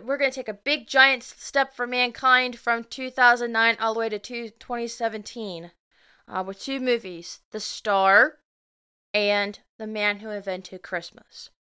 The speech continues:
Now, let's talk about The Man Who Invented Christmas for a second here. Now, I just recently discovered this movie on Prime Video. Just happened to look for movies, and, like, "You know what? This kind of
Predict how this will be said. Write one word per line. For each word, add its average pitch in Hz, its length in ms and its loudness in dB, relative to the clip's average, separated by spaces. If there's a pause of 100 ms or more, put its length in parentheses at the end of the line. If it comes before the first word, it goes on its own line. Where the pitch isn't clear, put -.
(500)
Now, 269 120 6
let's 277 180 4
talk 294 80 -4
about 277 160 -2
The 254 80 -6
Man 233 220 0
Who 233 60 -2
Invented 214 360 -4
Christmas 220 320 -10
for 202 160 -2
a 190 60 -2
second 180 320 -14
here. 175 320 -10 (1300)
Now, 311 200 6
I - 640 -10
just 523 180 -4
recently 311 300 -2
discovered 269 640 -6
this 208 200 -12
movie 214 380 -8
on 202 160 -6
Prime 285 460 2
Video. 165 600 -6
Just 277 140 -16
happened 339 340 -2
to 262 300 -2 (180)
look 247 200 -12
for 262 160 -2
movies, 233 600 -6 (520)
and, 262 80 2
like, 269 160 0
"You 359 80 -6
know 480 60 -4 (100)
what? 392 240 -4
This 349 160 -8
kind 370 300 -2
of 339 280 -2